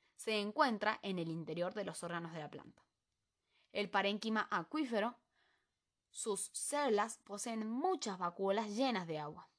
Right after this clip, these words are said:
Se encuentra en las plantas de clima muy seco, por ejemplo, en los cactus.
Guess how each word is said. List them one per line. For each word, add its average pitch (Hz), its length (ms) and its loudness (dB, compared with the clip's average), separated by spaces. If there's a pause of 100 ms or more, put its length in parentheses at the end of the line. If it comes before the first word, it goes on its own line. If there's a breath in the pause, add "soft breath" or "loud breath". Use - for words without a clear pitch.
(320)
Se - 260 -6
encuentra 202 760 -2
en 175 100 -4
las 160 100 -8
plantas 180 500 -4
de 180 160 -2
clima 240 260 2
muy 226 200 2
seco, 190 360 0
por 165 140 -6
ejemplo, 196 420 -4
en 175 120 -4
los 160 100 -8
cactus. - 560 -10